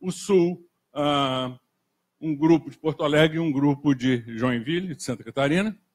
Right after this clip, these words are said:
E aqui nós vemos, em primeiro lugar, a ancestralidade dos novecentos e trinta e quatro brasileiros. Europeu aqui é verde, ancestralidade africana é preta e ancestralidade ameríndia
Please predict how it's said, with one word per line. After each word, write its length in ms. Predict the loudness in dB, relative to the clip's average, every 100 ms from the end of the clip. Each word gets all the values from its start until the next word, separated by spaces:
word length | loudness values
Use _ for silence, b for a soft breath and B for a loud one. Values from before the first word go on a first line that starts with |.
| _ _ _ _ _ _ _ _
E 140 | -8 -4
aqui 380 | -4 -6 -6 -2
nós 300 | 2 0 2
vemos, 640 | 2 2 2 -2 -6 -20 _ _ _
em 40 | -6
primeiro 260 | 0 2
lugar, 500 | 2 2 0 -2 -16 _ _ -8
a 80 | -6
ancestralidade 1040 | -2 -2 -2 -2 -2 -2 0 0 0 -6
dos 560 | -8 -8 -8 -14 -20 _ _
novecentos 440 | -14 -12 -12 -12
e 20 |
trinta 220 | -12 -10
e 40 | -6
quatro 280 | -6 -6 -8
brasileiros. 640 | -12 -8 -6 -6 -8 _ _ _ _ _ _ _ _ _ _ _ _ _ -2
Europeu 600 | 2 2 4 4 6 4
aqui 320 | 0 -4 -2
é 80 | -2
verde, 640 | 0 2 2 -2 -6 -6 _ _ _ _ _ _
ancestralidade 640 | -8 -6 -4 -4 -2 -2 -2
africana 440 | -8 -10 -6 -6
é 40 | -6
preta 420 | -4 -2 -2 -2
e 40 |
ancestralidade 640 | -2 -2 -2 -2 0 2 4
ameríndia 500 | 4 4 2 2